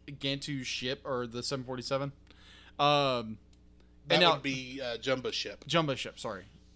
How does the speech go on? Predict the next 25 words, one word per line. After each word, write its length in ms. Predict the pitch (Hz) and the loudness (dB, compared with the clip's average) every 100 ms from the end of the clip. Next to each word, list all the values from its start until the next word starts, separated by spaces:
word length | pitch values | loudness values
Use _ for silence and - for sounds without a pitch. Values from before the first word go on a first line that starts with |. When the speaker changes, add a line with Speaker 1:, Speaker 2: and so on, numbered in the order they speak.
| - - - | -20 -12 -4
Speaker 1:
Uh, 300 | 127 123 117 - | 0 0 -2 -4
when, 440 | 143 139 123 113 - - - - - | -2 -2 -2 -6 -8 -18 -20 -20 -10
l-, 260 | 135 147 160 147 | -6 -4 -4 0
uh, 480 | 135 127 120 110 104 | 0 2 0 -2 -4
Speaker 2:
The 60 | |
space 320 | 98 165 143 - | 2 4 2 -2
plane. 300 | 120 101 - - | -10 -12 -14 -8
Speaker 1:
The 80 | 143 | -4
space 240 | - 143 | -2 -2
plane. 220 | - 92 82 - - - - - - | -4 -14 -16 -20 -20 -20 -20 -20 -20
Speaker 2:
That's 180 | - - | -12 2
what 140 | 190 151 | 4 6
it 80 | 139 135 | 6 4
Speaker 1:
The, 60 | 175 | 4
Speaker 2:
is. 220 | 147 185 | 2 4
Speaker 1:
the 140 | 175 | 4
space 460 | 160 - 208 202 156 | 4 6 8 8 4
modified 680 | 165 165 170 - 143 131 127 | 2 4 4 4 2 2 -2
plane. 480 | 143 131 101 90 98 - - | -6 -6 -6 -10 -16 -14 -14
<laughs> 60 | - - - - - - | -14 -20 -20 -20 -20 4
Um, 680 | 151 151 143 131 123 113 113 - - - - | 6 8 8 6 4 0 -6 -14 -20 -20 -18
so, 680 | - - 202 175 156 135 - - - - - - - - | -8 4 10 10 10 4 -4 -14 -20 -20 -20 -20 -20 -2
if 180 | 175 147 | -2 2
you 120 | 196 | 6
know 260 | 240 240 | 8 8